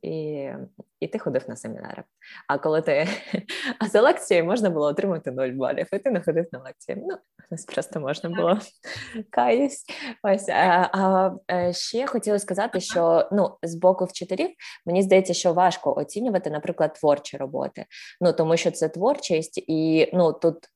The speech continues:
Speaker 1: насправді дуже суб'єктивно, і мені здається, що неможливо рамки, навіть межі встановити. Ну, навіть я зараз подумала, що можна, типу, засікати, скільки дитина потратила,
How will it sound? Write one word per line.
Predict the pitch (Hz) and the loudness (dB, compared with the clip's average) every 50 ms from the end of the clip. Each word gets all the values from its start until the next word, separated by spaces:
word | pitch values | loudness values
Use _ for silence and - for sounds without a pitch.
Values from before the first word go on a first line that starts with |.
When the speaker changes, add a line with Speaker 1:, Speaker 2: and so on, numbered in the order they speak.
| _ | _
Speaker 1:
насправді | - 165 165 165 165 - 185 175 160 165 160 | -6 -4 -4 -4 0 2 2 2 4 2 0
дуже | 151 165 151 160 | 0 0 -2 -2
суб'єктивно, | 151 - 165 156 156 151 156 - 220 240 226 196 165 147 147 | -6 -6 -4 -4 -4 -4 0 2 2 4 4 4 2 2 0
і | - - 156 | -2 -2 -4
мені | 151 151 151 160 160 | -4 -2 -2 -2 -2
здається, | 156 160 156 156 160 156 156 143 139 | 2 2 4 4 4 4 2 -4 -6
що | - - - 156 143 143 147 143 143 - - - - - _ _ 156 | -6 -6 0 2 4 6 6 4 2 -2 -12 -20 -20 -20 _ _ -4
неможливо | 160 160 156 156 151 151 160 165 175 175 165 160 156 151 147 147 139 - - - _ _ _ | -2 0 2 2 0 0 4 4 4 4 4 4 2 4 4 4 2 0 -4 -10 _ _ _
рамки, | - - 156 151 139 139 135 - 143 135 | -6 -2 0 0 0 -2 -4 -6 -8 -6
навіть | 143 147 147 151 147 151 - | -2 0 0 0 0 -2 -4
межі | 151 143 131 135 139 135 | -2 -2 -2 -2 -4 -8
встановити. | 135 - - - 131 131 131 - 131 127 - - 135 - - - - - - _ _ - | -12 -12 -12 -10 -10 -10 -8 -8 -8 -8 -8 -10 -14 -16 -16 -20 -20 -20 -20 _ _ -4
Ну, | 165 160 147 143 - - - - _ _ | 0 0 0 0 -2 -4 -12 -18 _ _
навіть | 147 147 151 151 160 156 - | -2 2 4 4 4 4 4
я | 165 160 | 2 4
зараз | 165 156 151 156 - | 4 2 2 2 -2
подумала, | - 160 151 156 147 151 151 147 | -6 -4 -2 -2 -2 0 0 0
що | 143 - 160 151 | -2 -2 -6 -6
можна, | 151 151 156 147 151 156 147 143 - - - _ _ | -4 -4 -4 -4 -4 -4 -4 -6 -8 -12 -20 _ _
типу, | 143 - - 143 | -6 -4 -2 0
засікати, | 143 160 151 151 - 160 - 156 160 - 160 | 2 2 2 2 2 0 2 0 0 -2 -4
скільки | - - - 151 156 - 143 | -4 -2 -4 -2 0 0 0
дитина | 151 151 - 165 156 156 147 | 0 2 2 2 0 0 -2
потратила, | - 151 - - 151 151 - 147 147 147 147 143 | -2 -2 -2 0 -2 0 0 -2 -2 -2 -4 -6